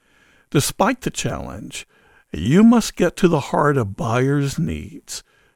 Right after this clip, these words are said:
before you can figure out how you can help them. Then show them that you can help. Here's the main point we're trying to make in the episode. Don't let government bureaucracy get in the way of you being able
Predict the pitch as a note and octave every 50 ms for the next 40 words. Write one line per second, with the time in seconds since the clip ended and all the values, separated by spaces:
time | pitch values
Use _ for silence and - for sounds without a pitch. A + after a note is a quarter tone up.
0 | _ _ E3 D3+ - - D#3 D3+ D3 D3+ B2 C3+ C#3 C3 - - C#3 A#2 A#2 A#2+
1 | A2+ G#2 G2+ F#2+ G2+ A2 - _ - C3+ A#2 G#2 G#2 A2+ A#2+ B2+ B2+ - E3+ E3+
2 | - E3+ G3 A#3 A3+ - - - - - - - - _ _ _ _ _ _ _
3 | _ _ _ _ _ _ A3 F#3+ F3 - - - - F#3+ G3 G#3+ G#3 F3 D3+ A2+
4 | G#2 A2+ C#3 C3+ C3+ D3+ - - G3+ F#3 - - B3+ C#4 C#4 C#4 G#3+ D#3 B2 D2+
5 | C2 - - - - _ _ _ _ _ _ _ _ _ _ - - - - C3+
6 | D3 D3 C3 G#2 C#3 C3 B2+ A#2+ A2 G#2+ F#2 - A#2 G2 G2 - F2 - - -
7 | A#2 G#2+ G2+ F#2+ F#2 F#2+ F#2 F2+ - - - B2+ G2+ F2+ E2+ D#2 - - - -
8 | G2 C#2 B1 C2 - - _ _ _ _ _ _ _ _ _ _ _ _ _ -
9 | F#3 F#3+ G#3 A3 - - G3+ D#3+ C#3+ C3 - - C#3+ C3+ C3 B2+ B2+ B2 A2+ A2
10 | A#2+ C3 - C3+ B2+ A#2 G2+ G2 F2 E2+ - - - - C#3+ - - - - D#3+
11 | C#3 C3 C3 A#2+ A2 G#2 G2 F#2+ F2+ F2 E2 F2+ F#2 F2+ F#2 A2 C3+ C#3 G#2 E2
12 | F2+ G2+ A2+ A2+ G2+ - C3+ A2+ G#2+ G#2 F#2+ F2 E2+ E2+ E2+ D#2+ E2 E2 D#2 D#2
13 | D#2